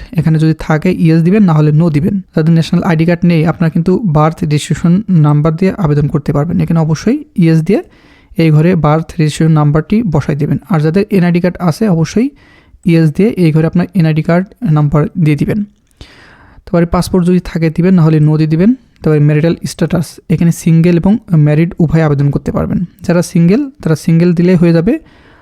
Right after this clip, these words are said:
আর যারা ম্যারিড, ম্যারিড অপশনে ক্লিক করে দিবেন। এই ঘরে স্পাউস নেম দিতে হবে। আপনি যদি পুরুষ প্রার্থী আবেদন করে থাকেন, আপনার স্ত্রীর নাম এই ঘরে দিয়ে দিবেন। আর আপনি যদি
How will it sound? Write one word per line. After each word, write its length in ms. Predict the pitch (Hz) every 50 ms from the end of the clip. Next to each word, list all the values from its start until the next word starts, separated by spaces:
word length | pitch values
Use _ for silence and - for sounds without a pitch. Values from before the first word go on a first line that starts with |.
| _ _ -
আর 140 | 175 156 147 147
যারা 280 | 143 175 151 156 160 156
ম্যারিড, 480 | 147 147 160 165 165 180 190 - - - 175 156
ম্যারিড 240 | 147 147 151 147
অপশনে 240 | 156 - - 175 165
ক্লিক 240 | - - 175 170 -
করে 160 | - 180 175
দিবেন। 200 | 165 175 196 240 269 _ _ _ _ _ _ _ _ _ _ -
এই 180 | 196 160 151 143
ঘরে 220 | 147 151 160 - - - 170
স্পাউস 420 | 143 - - 165 165 160 147 -
নেম 200 | 175 165 165 160
দিতে 220 | 147 151 147 - 143
হবে। 240 | 143 139 180 226 214 _ _ _ _ _ _
আপনি 260 | - - - - 156 156
যদি 100 | 156 151
পুরুষ 360 | - - 175 175 170 - -
প্রার্থী 460 | - 165 156 - - - 185 190 -
আবেদন 360 | - 190 151 160 160 170 175
করে 160 | 175 180 175
থাকেন, 360 | 165 - 156 147 - 175 214 240 -
আপনার 400 | 190 147 - - 156 - - 170
স্ত্রীর 240 | - - - 160 156
নাম 200 | 160 165 170 165
এই 60 | 156
ঘরে 180 | - 165 156
দিয়ে 140 | 151 - 156
দিবেন। 240 | 156 160 196 262 339 - _ _ _ - - - - - - - - - -
আর 120 | - 147
আপনি 200 | 147 143 - 156
যদি 300 | 151 151 147 170 170 -